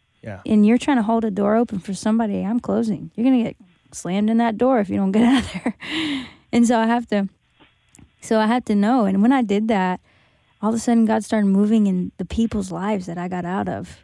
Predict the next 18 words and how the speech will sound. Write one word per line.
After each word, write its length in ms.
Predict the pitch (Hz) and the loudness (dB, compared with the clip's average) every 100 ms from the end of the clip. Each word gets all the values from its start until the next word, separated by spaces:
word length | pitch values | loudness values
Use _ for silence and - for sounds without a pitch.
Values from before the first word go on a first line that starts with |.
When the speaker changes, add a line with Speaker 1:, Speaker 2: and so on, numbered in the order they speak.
| - | -8
Speaker 2:
'Cause 140 | 190 | -4
he's 220 | 208 185 | -4 -4
like, 340 | 180 156 - _ _ _ _ - | -6 -8 -14 _ _ _ _ -4
"Now 200 | 202 226 | 0 2
that 180 | 254 202 | 0 0
you're 100 | 214 | 2
not 200 | 240 220 | 2 2
trying 200 | - 190 | -2 -4
to 40 | 185 | -4
be 120 | 170 | -6
a 60 | 175 | -8
savior, 560 | 180 180 175 180 180 _ | -6 -4 -4 -6 -8 _
I 120 | 190 | -6
can 320 | 202 202 190 - _ 196 | -4 -2 -2 -4 _ -8
lead 280 | 190 196 | -2 -2
them 120 | 190 180 | -2 -4
to 100 | 185 | -6
myself." 680 | 156 175 - 165 - - | -8 -10 -14 -14 -18 -20